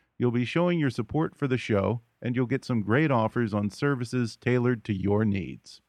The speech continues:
Whatever you need done, find it on Fiverr. And before we start the show, I want to ask for you, the listeners', help with a special project. Over the next few weeks, we're gonna be doing a listener survey to get a better idea of who our audience is.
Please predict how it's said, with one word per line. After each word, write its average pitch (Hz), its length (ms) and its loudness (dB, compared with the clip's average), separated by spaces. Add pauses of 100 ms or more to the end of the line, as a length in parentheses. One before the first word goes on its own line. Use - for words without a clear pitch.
(140)
Whatever 131 540 4
you 101 240 4
need 139 260 2
done, 107 460 4 (320)
find 139 400 2
it 98 200 -4 (180)
on 107 220 2
Fiverr. 85 540 -2 (1040)
And 123 140 2
before 160 300 0
we 151 120 4
start 127 300 2
the 107 100 -2
show, 101 380 2
I 98 140 0
want 135 180 0
to 131 80 0
ask 113 320 0
for 113 100 -2
you, 104 220 0
the 117 80 -2
listeners', 104 520 0
help 98 300 2
with 98 140 -2
a 95 60 0
special 113 400 -2
project. 104 680 0 (540)
Over 123 240 4
the 117 100 2
next 160 320 -2
few 131 220 2
weeks, 104 420 -2
we're 117 80 0
gonna 131 220 -2
be 120 160 2
doing 120 280 2
a 107 60 2
listener 107 460 0
survey 104 580 2
to 107 100 -2
get 107 140 0
a 107 60 4
better 139 320 2
idea 110 360 4
of 95 120 0
who 131 180 0
our 110 240 4
audience 104 500 2
is. - 360 -10